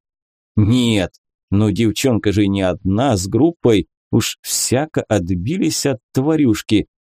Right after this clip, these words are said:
Они ж вон с Будкиным отбились. Хотя, точнее сказать, убежали. А ведь ещё обратно идти. Снова через то же болото. Или обратно какой-то другой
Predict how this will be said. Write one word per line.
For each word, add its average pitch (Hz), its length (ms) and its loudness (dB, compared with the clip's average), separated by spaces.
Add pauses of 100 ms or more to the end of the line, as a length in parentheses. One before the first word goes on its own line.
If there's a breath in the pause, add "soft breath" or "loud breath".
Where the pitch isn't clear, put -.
(160)
Они 151 380 0
ж 160 80 -6
вон 165 240 -2 (120)
с 104 220 -2
Будкиным 104 720 0
отбились. 113 760 -2 (220)
Хотя, - 560 -6
точнее 147 580 -4
сказать, 120 640 -4
убежали. 120 760 0 (500)
А 90 120 -2
ведь 117 260 -2
ещё 127 520 -4
обратно 131 880 -2
идти. - 460 2 (220)
Снова 131 800 -4
через 143 440 -4 (120)
то 151 160 0
же 113 140 0
болото. 113 680 0 (360)
Или 95 180 0
обратно 95 680 -2
какой-то 95 520 -2
другой 104 680 -2